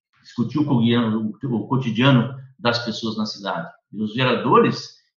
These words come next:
principalmente do P T, eles têm uma relação muito forte com, com a população.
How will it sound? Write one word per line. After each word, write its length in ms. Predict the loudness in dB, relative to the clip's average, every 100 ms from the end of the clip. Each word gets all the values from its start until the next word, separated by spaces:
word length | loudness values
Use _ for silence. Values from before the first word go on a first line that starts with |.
| _
principalmente 680 | 2 4 4 2 4 4 0
do 120 | -8
P 140 | -8 -6
T, 100 | -4
eles 360 | -2 -2 -6 -6
têm 100 | -2
uma 100 | 0
relação 340 | 0 -2 -4
muito 240 | -6 -6 -8 -2
forte 380 | 0 0 -4 -8
com, 360 | -2 -2 -2
com 200 | -8 -10
a 40 | -10
população. 600 | -10 -10 -10 -10 -10